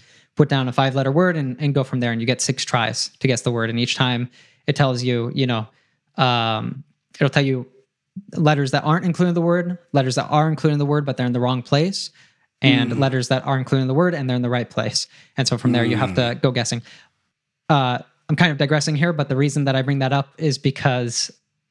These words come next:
Speaker 1: uh, I, you know, do this every day. Like, I, I, uh, my dad's, like, really into these kind of puzzles and stuff, so it's kinda, like, something that we'll do every day and kinda say, like, "How many guesses do we get it in?"
Speaker 2: Uh-huh.
Speaker 1: And the reason I bring this up is 'cause, like, the other day even there was,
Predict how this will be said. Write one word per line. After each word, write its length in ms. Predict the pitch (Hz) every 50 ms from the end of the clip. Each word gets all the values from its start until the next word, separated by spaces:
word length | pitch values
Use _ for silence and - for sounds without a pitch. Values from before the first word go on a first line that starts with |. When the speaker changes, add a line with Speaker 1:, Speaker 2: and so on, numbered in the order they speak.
| - -
Speaker 1:
uh, 200 | 127 120 117 -
I, 180 | - 135 127 - _ - - - 170
you 100 | 156 143
know, 160 | 135 120 110 - _ _ _ _ _
do 100 | - 160
this 140 | 143 143 -
every 180 | 151 143 143 139
day. 380 | 143 143 143 143 139 135 127 - _ _ _ _ -
Like, 140 | 131 127 -
I, 160 | 127 127 120 - 131 135 127 123 - - _ -
I, 40 | -
uh, 300 | 135 123 117 120 - -
my 140 | 135 139 135
dad's, 320 | 131 147 143 139 139 135
like, 180 | - 135 131 -
really 140 | 139 135 131
into 140 | 131 - -
these 100 | 135 120
kind 140 | - 139
of 80 | 127 -
puzzles 180 | 139 131 131 131
and 100 | 127 117
stuff, 200 | - 139 131 -
so 100 | - 120
it's 100 | 113 -
kinda, 160 | - 127 120
like, 100 | 117 117
something 260 | - 131 120 123 120
that 240 | 113 110 107 - - 170
we'll 160 | 143 131 127
do 300 | 123 131 127 123 120 139 -
every 180 | 156 131 131 127
day 220 | 147 156 156 151
and 80 | 143 143
kinda 160 | 139 127 120
say, 160 | - 139 127
like, 140 | 120 120 -
"How 100 | - 131
many 320 | 123 127 123 120 120 123 - _ - - -
guesses 320 | - 147 139 135 151 139 123
do 100 | 120 123
we 60 | 127
get 160 | 127 143 139
it 80 | 147 151
in?" 180 | 170 180 196 - _ - - - - - - -
Speaker 2:
Uh-huh. 320 | 143 - 131 127 131 151 165
Speaker 1:
And 140 | 156 147 143
the 40 | 139
reason 180 | 147 143 151 139
I 40 |
bring 140 | 139 147 143
this 140 | 135 131 -
up 100 | 190 170
is 80 | 143 -
'cause, 140 | - 147 135
like, 140 | 131 127 -
the 80 | 143
other 180 | 135 135 143 135
day 200 | 131 143 143 139
even 220 | 135 123 131 123 123
there 120 | 123 120
was, 320 | 120 120 113 110 - -